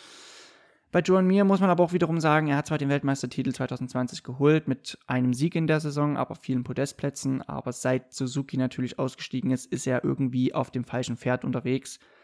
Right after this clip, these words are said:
und muss es quasi noch fertig reiten. Ähm, und Repsol Honda wird auf jeden Fall nicht einfacher.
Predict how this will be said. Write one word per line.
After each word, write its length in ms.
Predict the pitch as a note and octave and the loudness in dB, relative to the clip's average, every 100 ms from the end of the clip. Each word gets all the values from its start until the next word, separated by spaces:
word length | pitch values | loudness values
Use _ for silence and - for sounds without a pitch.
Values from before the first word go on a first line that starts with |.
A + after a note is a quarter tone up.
| _ _ _ | _ _ _
und 140 | C3 B2+ | -2 2
muss 220 | C#3+ C#3+ | 2 2
es 120 | C3+ | -2
quasi 300 | - B2 C3 | 0 2 2
noch 320 | B2 A#2+ - | 2 0 -6
fertig 460 | - C#3 C#3+ B2 - | -2 -2 0 -4 -4
reiten. 420 | A#2 C3 C#3 - _ _ _ | -2 -2 -4 -6 _ _ _
Ähm, 520 | - B2+ A#2+ A#2+ A#2+ A#2 _ _ _ _ _ _ _ _ - | -2 -2 0 -2 -2 -6 _ _ _ _ _ _ _ _ -2
und 180 | C3+ B2+ | 0 2
Repsol 240 | C3 C3 | 2 4
Honda 200 | C3 C3+ | 6 4
wird 120 | B2 | 4
auf 120 | B2 B2+ | -2 -2
jeden 180 | B2+ | -2
Fall 140 | B2 A#2+ | -2 -2
nicht 120 | A#2 | 0
einfacher. 500 | B2+ C3 D3 D3+ | -2 0 0 0